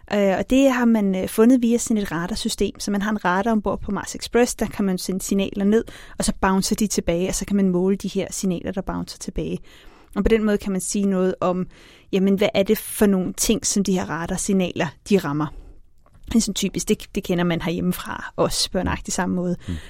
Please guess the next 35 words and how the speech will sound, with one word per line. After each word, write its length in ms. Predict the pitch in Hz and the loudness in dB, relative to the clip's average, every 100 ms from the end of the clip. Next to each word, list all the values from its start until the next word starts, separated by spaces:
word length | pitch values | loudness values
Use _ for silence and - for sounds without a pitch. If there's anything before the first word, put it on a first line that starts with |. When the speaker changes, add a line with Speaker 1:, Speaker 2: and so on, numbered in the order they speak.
| - 208 | 0 4
Speaker 1:
Men, 280 | 208 196 196 | 6 6 6
øh, 340 | 185 175 185 | 4 2 0
men 160 | 196 202 | 2 2
der 60 | |
har 100 | 220 | 4
man 120 | 262 | 2
altså 180 | 220 - | 2 -2
fundet 380 | - 226 240 262 | 0 4 4 2
de 40 | - | -4
her 100 | 226 | -10
kamre, 300 | - 190 202 | -6 -4 -2
og 120 | 214 - | -4 -4
de 220 | 220 220 | -2 0
er 340 | 196 196 196 220 - - - | 0 0 0 -4 -14 -18 -6
på 120 | 220 | -6
størrelse 440 | - 233 294 - | -2 0 -2 -2
med 120 | 311 269 | -2 -2
Tyskland, 580 | - - 339 - 233 170 - - - - - - | -4 -4 -4 -2 -2 -4 -6 -20 -20 -20 -18 -14
Speaker 2:
Okay. 100 | - 208 | -6 -2
Speaker 1:
mener 240 | 202 220 | 0 2
man. 200 | 202 220 - 269 - - | 2 0 2 2 0 -14
<laughs> 380 | - - - | -16 -14 0
Øhm, 480 | 220 214 208 202 202 - - | 4 6 6 6 2 0 -4
og 80 | 190 | -2
hvis 340 | 214 330 - | 2 0 0
det 180 | 381 - | 0 0
er 180 | 214 190 | 0 0
rigtigt, 340 | 175 180 - 269 | -2 -2 -4 -4
at 160 | 220 | -4
der 100 | - - | -4 -2
er 200 | 202 262 - - | 0 0 -2 -4
de 60 | |
her 220 | 247 214 - | -2 -2 0
underjordiske, 2000 | 202 214 233 - - _ _ _ _ _ _ - _ - - 202 190 185 - 196 180 - | 2 4 2 0 -12 _ _ _ _ _ _ -20 _ -20 -2 4 4 4 0 0 0 -2
under-, 240 | 196 208 | -2 0